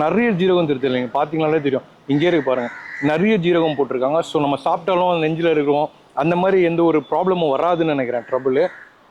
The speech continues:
So, அடுத்து நான் உங்களுக்கு காமிக்க வந்து பார்த்தீங்கன்னா அவங்களோட பூரி. இப்போ காரே வந்து ஒரு டைனிங் டேபிள் மாதிரி யூஸ் பண்ணிட்டு இருக்கேன். பூரியில வந்து கிழங்கு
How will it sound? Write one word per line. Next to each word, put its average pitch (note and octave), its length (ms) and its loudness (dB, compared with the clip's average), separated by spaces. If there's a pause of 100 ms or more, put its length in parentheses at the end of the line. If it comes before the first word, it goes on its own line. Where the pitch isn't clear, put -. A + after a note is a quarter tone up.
(180)
So, C#3+ 80 2 (2000)
அடுத்து D#3+ 220 0
நான் E3+ 100 2
உங்களுக்கு C#3 220 2
காமிக்க D#3 340 2
வந்து B2+ 160 2
பார்த்தீங்கன்னா C#3 300 0
அவங்களோட C3 220 2 (200)
பூரி. G3 180 2 (540)
இப்போ A#2+ 100 -8 (100)
காரே F#3+ 380 2
வந்து F3+ 180 4
ஒரு D#3+ 120 0
டைனிங் E3+ 280 2
டேபிள் E3 200 2
மாதிரி E3+ 160 2
யூஸ் D#3 180 0
பண்ணிட்டு C3 240 0
இருக்கேன். C#3+ 240 0 (240)
பூரியில D#3+ 340 2
வந்து C#3 120 2 (100)
கிழங்கு D3+ 260 0